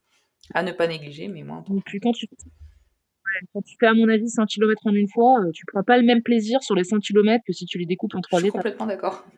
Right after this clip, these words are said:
Speaker 2: Voilà, mais c'est différent, mais heu, c'est vrai qu'en ce moment, par contre, je suis pas très, très motivée par la performance, de me dire : « Je vais réaliser un exploit personnel, je vais battre un record personnel », type un semi-marathon ou un marathon sur route.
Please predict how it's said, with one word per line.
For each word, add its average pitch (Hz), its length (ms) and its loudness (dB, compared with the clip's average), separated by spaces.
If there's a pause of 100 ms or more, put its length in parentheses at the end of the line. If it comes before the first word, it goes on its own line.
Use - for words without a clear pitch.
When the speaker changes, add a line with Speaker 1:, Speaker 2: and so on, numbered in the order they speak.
(100)
Speaker 2:
Voilà, 196 240 -2 (300)
mais 190 60 4
c'est 208 200 0
différent, 285 540 2
mais 180 300 2
heu, 175 260 2
c'est 196 160 0
vrai 226 140 6
qu'en 214 100 2
ce 208 120 -4
moment, 233 140 4
par 202 140 0
contre, 233 140 2
je - 60 -4
suis - 60 -10
pas 208 120 4
très, 226 160 -2
très 220 160 -2
motivée 208 320 2
par 196 120 0
la 160 100 0
performance, 202 640 2
de 170 120 -4
me 170 80 -2
dire : « 202 220 2
Je 180 60 -6
vais 160 100 -2
réaliser 165 340 0
un 175 120 -4
exploit 185 680 0
personnel, 196 580 -2
je 185 60 -6
vais 156 80 -4
battre 190 240 2
un 185 60 -4
record 185 380 -4
personnel », 190 500 0 (720)
type 254 260 0 (100)
un 180 100 -2
semi-marathon 202 720 2 (160)
ou 160 80 -6
un 147 60 -4
marathon 180 360 -4
sur 165 220 -8
route. 165 280 -6